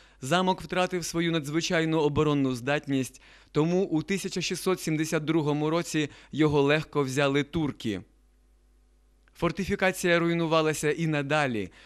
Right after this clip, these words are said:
У кінці вісімнадцятого століття його почали розбирати, а будівельні матеріали використовували для спорудження будинків та доріг.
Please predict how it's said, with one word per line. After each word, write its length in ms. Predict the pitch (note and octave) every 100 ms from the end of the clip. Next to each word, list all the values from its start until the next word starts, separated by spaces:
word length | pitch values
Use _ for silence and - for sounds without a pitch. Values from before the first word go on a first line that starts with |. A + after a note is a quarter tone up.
| - - _
У 80 | D3+
кінці 340 | F3+ F#3 -
вісімнадцятого 680 | F3 F3+ F3 F3 F3 F3 D#3+
століття 560 | D#3 D#3+ D#3 F3 D#3+ D#3
його 320 | D3 D3+ D#3
почали 420 | D#3 D3+ D3 D3
розбирати, 760 | C#3+ C#3+ B2+ C3 C#3+ F3 F3+ E3+ - - - -
а 120 | C#3
будівельні 560 | D3+ E3+ F#3 A#3 A3 G3+
матеріали 580 | F#3+ F#3+ F3+ G3+ G3+ F3+
використовували 840 | D#3+ D#3+ D#3 - E3 D#3+ D3+ D3+
для 180 | C3+ C#3
спорудження 640 | - C#3+ D3 C3+ C#3+ C#3+
будинків 600 | B2+ B2+ C3+ C#3+ C#3 C3+
та 180 | - C3
доріг. 560 | B2+ B2 A2+ F2+ -